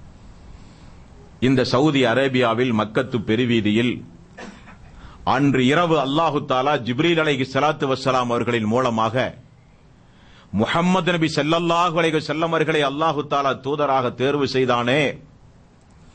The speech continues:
அப்படி தேர்வு செய்யும் போது அவரை தவிர இந்த உலகத்தில் எங்குமே இஸ்லாம் கிடையாது.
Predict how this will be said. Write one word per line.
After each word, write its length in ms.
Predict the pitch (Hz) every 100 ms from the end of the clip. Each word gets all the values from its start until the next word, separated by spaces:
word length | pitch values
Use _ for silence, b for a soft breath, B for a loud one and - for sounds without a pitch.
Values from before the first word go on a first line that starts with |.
| B B B B
அப்படி 360 | - 131 151 139 131
தேர்வு 260 | 147 185 170
செய்யும் 360 | 156 151 143 131
போது 240 | 135 160 165 110 71 - - - - - - - - - - - B B -
அவரை 340 | 95 131 147 143 98
தவிர 260 | 135 151 175 175 127 - - b b b b -
இந்த 160 | 131 120
உலகத்தில் 480 | 135 165 165 165 160 135
எங்குமே 360 | 139 156 156 160 170
இஸ்லாம் 420 | 147 - 143 135 120
கிடையாது. 420 | 117 117 98